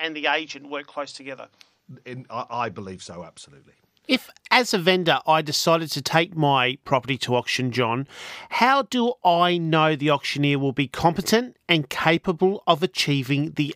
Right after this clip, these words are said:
Speaker 1: outcome I desire?
Speaker 2: Well, as a vendor, you can choose your own auctioneer.
Speaker 1: Is that
Speaker 2: Uh,
Speaker 1: right?
Speaker 2: absolutely. So, you know, most agents will have their preferred auctioneer that they use, but if there is somebody that you like,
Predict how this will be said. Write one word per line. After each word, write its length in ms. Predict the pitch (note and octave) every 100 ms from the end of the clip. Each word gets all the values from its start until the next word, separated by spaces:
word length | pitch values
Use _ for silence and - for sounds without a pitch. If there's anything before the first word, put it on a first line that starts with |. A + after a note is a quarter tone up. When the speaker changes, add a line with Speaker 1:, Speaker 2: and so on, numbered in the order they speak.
| -
Speaker 1:
outcome 500 | C#3 C#3 - C3+ C#3 -
I 220 | D3 D#3+
desire? 640 | C#3+ C#3+ A#2 A2 G#2+ F2+ - _ _ _ _
Speaker 2:
Well, 160 | D#3 D#3
as 160 | F3 D3+
a 60 |
vendor, 380 | C#3 D3+ D#3+ D#3+
you 240 | B2+ C#3+
can 320 | - C3+ B2+ A2+
choose 480 | - C3 B2 A#2
your 180 | A#2 A2+
own 180 | A2+ A2+
auctioneer. 460 | G#2+ - G#2 D#3 G3
Speaker 1:
Is 120 | G#3 G#3+
that 120 | C4+
Speaker 2:
Uh, 40 |
Speaker 1:
right? 200 | G#3+ A2+ -
Speaker 2:
absolutely. 580 | A2+ A2 A2 G#2+ F2+ F2+
So, 400 | - A2 A#2 A#2+
you 100 | C3+
know, 140 | C#3+ B2
most 380 | D3 D#3+ - -
agents 420 | C3+ B2 A#2+ -
will 140 | A2+
have 320 | G2 G#2+ A2 -
their 160 | G#2
preferred 480 | F#2+ F#2 - A2 G2+
auctioneer 400 | G2 - F#2+ F2+
that 160 | F2 E2
they 140 | F2
use, 480 | E2+ G#2 F2+ F2+ -
but 140 | A#2
if 120 | A#2+
there 140 | C#3+ C#3+
is 100 | C#3
somebody 320 | D3 C#3 B2+
that 160 | G#2+ G2
you 260 | G2+ A2+
like, 540 | G#2 F#2+ F2 F#2+ -